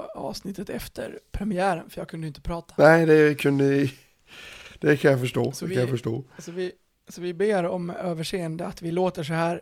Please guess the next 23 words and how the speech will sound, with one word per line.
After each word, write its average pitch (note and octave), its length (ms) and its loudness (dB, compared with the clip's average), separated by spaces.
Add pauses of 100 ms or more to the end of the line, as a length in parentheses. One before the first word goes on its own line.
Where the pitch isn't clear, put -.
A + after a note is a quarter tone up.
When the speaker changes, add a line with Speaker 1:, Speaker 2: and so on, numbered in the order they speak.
(120)
Speaker 1:
Ni E3 160 -6
får E3+ 140 -8
se E3+ 280 -4
att E3 160 -6
det E3+ 220 -4
var F3 320 0
för F3+ 140 -8
ett F3+ 140 -14
gott - 240 -10
syfte. F3 520 -8 (160)
<laughs> - 120 -14
Vi, F#3 380 -4
Speaker 2:
Det B3+ 100 8
var A#2+ 160 8
det. A#2 100 0 (240)
Speaker 1:
vi F3+ 120 -4
la, F3 360 -2 (220)
vi F3 140 -10
la F3 220 0
våra F3+ 260 -4
strupar F3 640 0 (320)
i E3 140 -6
Skandinavium E3 840 -4